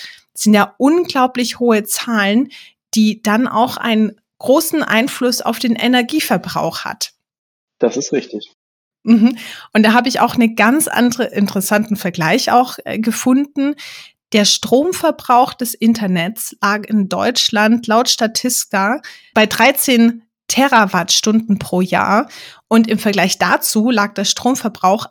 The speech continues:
Speaker 1: aller Münchner Haushalte bei nur zwei Komma fünf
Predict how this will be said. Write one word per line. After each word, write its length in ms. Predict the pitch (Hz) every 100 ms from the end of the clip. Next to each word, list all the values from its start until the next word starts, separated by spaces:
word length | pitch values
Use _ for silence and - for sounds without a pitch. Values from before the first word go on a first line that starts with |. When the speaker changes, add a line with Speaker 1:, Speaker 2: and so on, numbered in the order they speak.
| -
Speaker 1:
aller 260 | 262 339
Münchner 460 | 285 262 269 233 220
Haushalte 720 | 226 233 220 185 185 214 247 - - _
bei 120 | 202
nur 200 | 214 226
zwei 200 | 220 208
Komma 280 | 208 - 214
fünf 480 | 202 220 202 - -